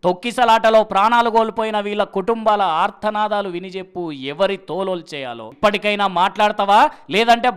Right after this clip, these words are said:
బాబు గారి ప్రచారంలో ప్రమాదం జరిగింది కదా అని మౌనం పాటిస్తావా? అయినా ఏంది పవన్ ఇది? ఇప్పటం గ్రామంలో కాంపౌండ్ గోడల మీద ఉన్న ప్రేమ ఈ బాధిత కుటుంబాల మీద లేదా? చంద్రబాబు పబ్లిసిటీ కోసం,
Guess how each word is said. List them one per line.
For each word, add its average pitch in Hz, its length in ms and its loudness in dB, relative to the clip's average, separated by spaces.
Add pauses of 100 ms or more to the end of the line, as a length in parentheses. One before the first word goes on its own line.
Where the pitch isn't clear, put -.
బాబు 233 280 6
గారి 233 260 4
ప్రచారంలో 226 600 0
ప్రమాదం 214 460 -2
జరిగింది 214 380 -10
కదా 202 220 -2
అని 294 100 -6 (100)
మౌనం 220 360 -2
పాటిస్తావా? 135 580 -6 (380)
అయినా 202 200 -6 (200)
ఏంది 202 260 -8
పవన్ 202 320 -6
ఇది? 90 180 -20 (540)
ఇప్పటం 233 400 2
గ్రామంలో 214 440 0 (120)
కాంపౌండ్ 220 440 -2
గోడల 202 360 -4
మీద 180 140 -14
ఉన్న 170 120 -12 (100)
ప్రేమ 160 260 -12 (320)
ఈ 165 40 -10 (140)
బాధిత 175 280 -8 (140)
కుటుంబాల 196 460 -6
మీద 151 120 -14 (120)
లేదా? 120 260 -12 (340)
చంద్రబాబు 220 520 2 (100)
పబ్లిసిటీ 220 460 -4 (100)
కోసం, 233 260 -4